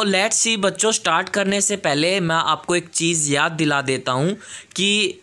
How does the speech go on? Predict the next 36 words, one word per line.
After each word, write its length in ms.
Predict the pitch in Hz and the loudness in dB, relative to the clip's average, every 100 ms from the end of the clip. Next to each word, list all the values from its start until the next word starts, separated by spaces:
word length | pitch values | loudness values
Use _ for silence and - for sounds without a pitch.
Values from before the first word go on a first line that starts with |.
| - | -6
चैनल 380 | 156 143 156 190 | -2 0 0 0
को 180 | 190 196 | 0 0
सब्सक्राइब 640 | 175 135 - 143 170 180 | 0 -2 -4 -2 -2 -2
करो 380 | 208 202 214 214 | 0 0 0 -2
और 160 | 156 170 | 0 2
उसका 280 | 160 - 202 | 2 0 -2
बेल 280 | 160 135 | 0 0
आइकन 360 | 120 117 120 120 | 0 0 -2 -2
दबाओ, 320 | 104 104 107 - - - - - | -2 -2 -6 -10 -20 -20 -12 -4
ठीक 180 | 247 170 | -2 -2
है। 160 | - 135 | -4 -4
अगर 260 | 147 185 | 0 0
आप 120 | 190 | 0
बेल 280 | 175 151 135 | 0 0 2
आइकन 340 | 143 147 180 190 | 0 0 0 2
नहीं 280 | 160 165 185 | 2 0 0
दबाओगे 600 | 165 151 139 135 165 214 - - - | 0 2 2 2 0 -2 -6 -16 -4
तो 100 | 190 | -2
आप 300 | - 147 160 | 0 2 0
बच्चों 420 | 151 143 - 180 | 0 -4 -2 0
नोटिफिकेशंस 1080 | 180 147 131 160 151 143 151 147 170 175 - | 2 2 0 -2 -2 -2 0 2 0 0 0
जो 220 | 131 151 | -2 -2
आता 440 | 160 117 113 - 151 | 0 0 -2 0 -2
है 120 | 160 | 0
वो 200 | 165 170 | 0 -2
आपके 500 | - 127 123 - 156 | 0 0 -2 -2 0
YouTube 500 | 147 123 123 123 - | 2 2 0 -2 -2
में 120 | 156 | -2
नहीं 360 | 175 123 131 139 | 0 0 0 -2
आएगा, 400 | 110 104 110 110 - - - | -2 -4 -6 -10 -14 -20 -8
ठीक 160 | 240 226 | -4 -2
है। 120 | 135 - - - | -4 -4 -12 -4
अगर 300 | 143 165 190 | -2 0 0
आप 360 | 156 170 185 170 | 0 0 0 -2
नहीं 380 | 156 147 185 208 | 0 2 2 2
करोगे 560 | 196 185 185 185 202 | 2 2 2 2 0